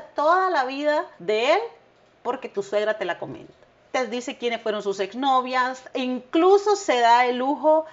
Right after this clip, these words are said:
de describírtelas. Esa es una suegra tóxica, mi amiga. Otra característica, tienen una obsesión con sus hijos.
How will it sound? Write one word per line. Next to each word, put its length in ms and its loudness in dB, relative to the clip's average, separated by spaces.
de 140 2
describírtelas. 1120 -2
Esa 420 6
es 160 2
una 280 2
suegra 580 -2
tóxica, 640 0
mi 120 -2
amiga. 460 -2
Otra 400 6
característica, 1040 -4
tienen 540 -2
una 300 -2
obsesión 580 -10
con 160 -4
sus 240 -8
hijos. 360 -6